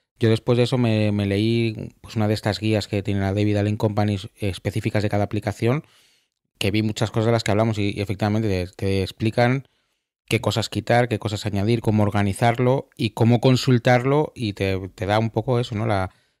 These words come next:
pues cuando estás consultando esto, esto equivale a lo que se habla de la lista de proyectos, esto equivale a las siguientes acciones. Para tener siguientes acciones tienes que hacer esto, tienes que,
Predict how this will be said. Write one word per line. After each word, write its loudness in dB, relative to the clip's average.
pues 0
cuando 0
estás -2
consultando 2
esto, 0
esto -2
equivale 0
a 0
lo -2
que -4
se -6
habla 0
de -2
la -4
lista -4
de -2
proyectos, -4
esto -8
equivale 0
a -2
las -4
siguientes -6
acciones. -4
Para 0
tener -2
siguientes 0
acciones -2
tienes -4
que 0
hacer -2
esto, -2
tienes -8
que, -6